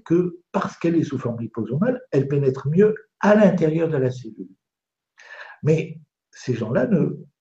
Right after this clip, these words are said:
ont complètement occulté le fait que la cellule n'est pas une entité en soi, ce n'est pas la cellule qui a besoin de vitamine C, mais ce sont les microzymas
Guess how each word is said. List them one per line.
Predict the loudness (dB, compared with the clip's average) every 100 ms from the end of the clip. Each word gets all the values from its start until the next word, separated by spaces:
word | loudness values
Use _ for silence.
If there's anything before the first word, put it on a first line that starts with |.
| _ _ _ -12
ont | -8
complètement | -2 0 0 0 -2 2
occulté | 4 4 2 -6 -4 -2
le | -2
fait | -2 -4 -2
que | -6
la | -6
cellule | -4 0 2 2 0 -6 -18 -6
n'est | -2 0
pas | 2 2
une | 0 -6
entité | -8 -12 -14
en | -12
soi, | -14 -8 -8 -8 -14 -20 -10
ce | -2
n'est | 0
pas | 2
la | 2 0
cellule | 0 4 6 4 2
qui | -2
a |
besoin | -2 -4 -6
de | -8 -10 -10
vitamine | -8 -10 -8
C, | -8 -8 -10 -20 -12 -8
mais |
ce | -4
sont | 0 2 4
les | 2 2
microzymas | 2 0 0 -2 0 -2 -2